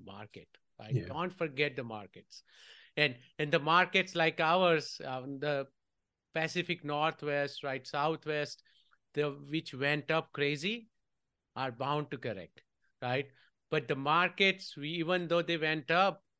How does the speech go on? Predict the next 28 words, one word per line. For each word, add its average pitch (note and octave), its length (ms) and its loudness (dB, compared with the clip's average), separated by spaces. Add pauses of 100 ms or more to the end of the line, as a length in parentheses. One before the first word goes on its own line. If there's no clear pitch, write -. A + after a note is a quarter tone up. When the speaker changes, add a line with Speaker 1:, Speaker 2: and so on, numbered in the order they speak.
(480)
Speaker 1:
but C3+ 200 -4
where D3 180 0
there D3 180 0
is C3+ 280 -8
enough C#3 300 -6
migration, G#2+ 760 -4 (220)
where A#2+ 160 -10
there B2+ 220 -6
is B2 160 -10
enough B2+ 320 -6
job C#3+ 400 -4
growth, G2 280 -10 (840)
those F#3+ 280 0
markets F3 480 0
will E3 200 2
do D#3 160 -2
fine. C#3 500 -2
And A#2 160 -8
right C3+ 280 -4
now C#3 180 -4
I'm, C3+ 360 -4
I'm C3 200 -8
seeing D3+ 500 -6
that C3 300 -4
in, C3 140 -6
of A#2 180 -12
course, B2+ 280 -8
Midwest, B2 600 -8